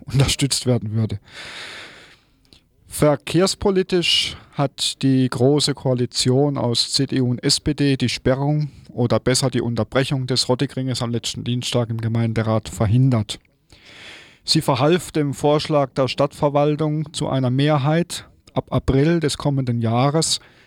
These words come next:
zwei der vier Spuren für den Kraftfahrzeugverkehr zu sperren und die beiden anderen dann für Busse,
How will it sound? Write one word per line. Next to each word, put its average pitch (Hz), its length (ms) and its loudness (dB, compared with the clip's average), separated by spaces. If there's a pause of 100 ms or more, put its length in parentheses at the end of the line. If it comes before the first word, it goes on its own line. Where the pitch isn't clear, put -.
(120)
zwei 143 340 2
der 151 160 2
vier 156 260 -2
Spuren 151 560 -2
für - 140 -4
den 127 140 -4
Kraftfahrzeugverkehr 127 1040 -2
zu - 160 -6
sperren 160 460 -2 (960)
und 131 580 -2
die 123 80 0
beiden 120 520 0 (120)
anderen 139 380 0
dann 139 220 0
für 127 160 -2
Busse, 135 440 0